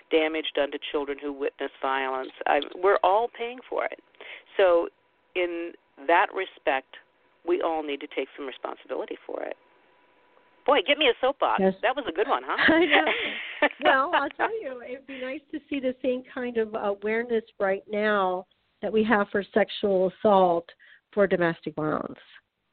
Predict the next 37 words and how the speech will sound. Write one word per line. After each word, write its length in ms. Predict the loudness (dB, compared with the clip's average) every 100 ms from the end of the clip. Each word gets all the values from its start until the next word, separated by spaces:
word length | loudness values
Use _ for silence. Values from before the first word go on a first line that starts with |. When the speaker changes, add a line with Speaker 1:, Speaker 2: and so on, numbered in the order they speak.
| _ _ -20 _ -2
Speaker 2:
I 80 | 2
would 100 | 6
love 160 | 4 2
to 60 | -2
see 40 |
Speaker 1:
You 80 | 0
know, 100 | 2
Speaker 2:
a 20 |
Speaker 1:
one 160 | 4 2
of 60 | 2
Speaker 2:
Me 60 |
Speaker 1:
the 100 | 2
Speaker 2:
Too 60 | 0
Speaker 1:
things 120 | 0
that 120 | 0 2
I 40 |
Speaker 2:
campaign 220 | 2 2
Speaker 1:
noticed 220 | 2 2
Speaker 2:
for 80 | 2
Speaker 1:
is 60 | 0
that, 80 | 0
Speaker 2:
domestic 380 | 0 0 -8 -10
violence. 180 | -6 0
Speaker 1:
that 160 | 0 0 _ _ _ _ _ _ _ _ _ _
what 200 | 0 2
I, 80 | 2 0
what 140 | 0 2
I 100 | 0
noticed 400 | 0 0 -2 -4
is 120 | -8 -8 -8 -4
with 140 | -4
domestic 380 | -2 -2 -2 -4 0
violence, 360 | 2 2 -2 -6
it 100 | -8
seems 160 | -8 -2
like 160 | 0 2
about 280 | 2 2